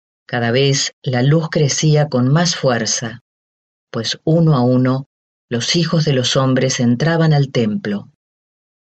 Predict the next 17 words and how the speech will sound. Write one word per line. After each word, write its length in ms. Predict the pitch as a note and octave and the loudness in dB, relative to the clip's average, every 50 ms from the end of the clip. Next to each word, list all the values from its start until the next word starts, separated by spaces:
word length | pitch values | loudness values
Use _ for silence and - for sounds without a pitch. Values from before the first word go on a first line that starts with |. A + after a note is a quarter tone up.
| _ _ _ _ _ - | _ _ _ _ _ -12
Pasaban 600 | - G#2+ - - - C3+ C#3 C3+ C3+ C3+ C3+ C3 | -10 -8 -6 -2 -2 0 0 2 2 2 0 0
de 120 | A#2+ A#2+ | 2 2
norte 460 | B2 C3+ C#3+ D3+ D3 D3 D3+ - B2+ A#2+ | 2 4 4 4 2 2 0 0 -2 -2
a 80 | A#2+ | -2
sur, 440 | - - - D3 D3+ D3+ D3+ D3+ D3+ - _ _ _ _ _ _ _ _ _ _ - | -2 0 2 2 4 4 2 0 -4 -6 _ _ _ _ _ _ _ _ _ _ -14
de 220 | - A#2 B2+ B2+ B2+ | -8 -4 0 2 2
oeste 480 | C3+ D3 D#3 D#3+ D#3 D3+ - - C#3 B2 | 2 2 2 2 0 -2 -2 -2 0 0
a 60 | B2 | 0
este, 540 | B2+ C3 C3 A#2+ - - - C3+ C3+ C#3+ - _ _ _ _ _ _ _ _ _ _ _ _ _ | 0 0 -2 -4 -6 -4 -4 -4 -4 -4 -8 _ _ _ _ _ _ _ _ _ _ _ _ _
y 80 | - C3+ | -4 -2
en 80 | B2 B2 | 0 0
el 160 | B2 B2 A#2 | 0 0 -2
centro 480 | - - F3 E3+ F3 E3+ E3+ F3 E3 | 0 0 2 2 2 2 2 2 2
del 180 | D3 C3+ B2 A#2+ | 2 2 0 0
corazón 760 | - A#2 A#2 A2+ A#2 - - - C#3+ C#3 C#3+ C#3+ C#3+ - - - | -2 -2 -2 -2 -2 -2 0 2 2 2 4 2 2 0 -2 -6
hallaban 540 | - B2+ A#2+ C#3+ D#3 D#3 D#3 D#3 D3+ D3 C3+ | -4 -2 0 2 4 4 4 4 4 4 4
luz 440 | A#2 G#2 A2 A#2+ - - - - | 2 0 -2 -2 -6 -8 -8 -10